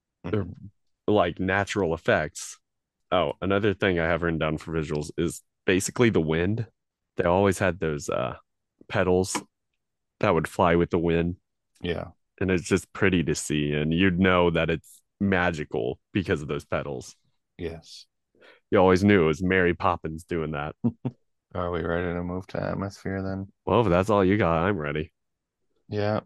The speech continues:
Speaker 2: I think that's pretty much what I have. So, for my atmosphere, I have a ninety-six.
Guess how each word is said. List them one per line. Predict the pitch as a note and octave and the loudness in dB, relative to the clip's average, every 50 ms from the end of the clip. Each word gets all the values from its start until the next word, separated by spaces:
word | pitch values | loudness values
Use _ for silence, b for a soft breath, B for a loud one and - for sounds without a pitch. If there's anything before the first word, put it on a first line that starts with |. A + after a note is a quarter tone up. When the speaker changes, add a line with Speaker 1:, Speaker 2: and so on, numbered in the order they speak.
| - | -6
Speaker 2:
I | G2 G2 | -6 -6
think | F#2+ - - F2+ F#2+ | -6 -4 -6 -4 -4
that's | G2 G2 G2 | -4 -6 -6
pretty | - - - E2 E2 | -6 -6 -4 -4 -2
much | E2 E2 D#2+ - | -2 -4 -6 -6
what | - E2+ | -6 -4
I | E2 D#2+ E2 | -4 -4 -4
have. | F2 E2 E2+ E2+ E2+ F#2 F#2 | -4 -6 -8 -8 -8 -10 -12
So, | - - - - - E2 E2 E2 E2 E2 - _ _ _ _ _ _ _ _ _ _ - | -14 -18 -16 -10 -6 -6 -4 -4 -4 -6 -10 _ _ _ _ _ _ _ _ _ _ -4
for | - G2 G2+ | -2 -2 0
my | G#2+ G#2 F#2 | 0 2 2
atmosphere, | F2 F#2 F2+ E2+ - - - - - - - - E2+ F2 F2 F2+ F#2+ G2 - _ _ - | 2 0 0 -2 -4 -6 -8 -10 -10 -8 -6 -4 -4 -2 -2 -4 -4 -6 -10 _ _ -4
I | F#2 F2+ | -4 -2
have | F#2+ F#2+ F2 F2+ | 0 -2 -2 0
a | G2 E2+ | 0 -2
ninety-six. | E2+ E2+ E2+ E2+ F2 F2+ F2+ F2 - - - A2 G2 F#2+ - - - - - - - _ | -2 -2 -2 -2 -2 -2 -4 -6 -6 -6 -6 -6 -6 -6 -8 -14 -20 -20 -20 -20 -20 _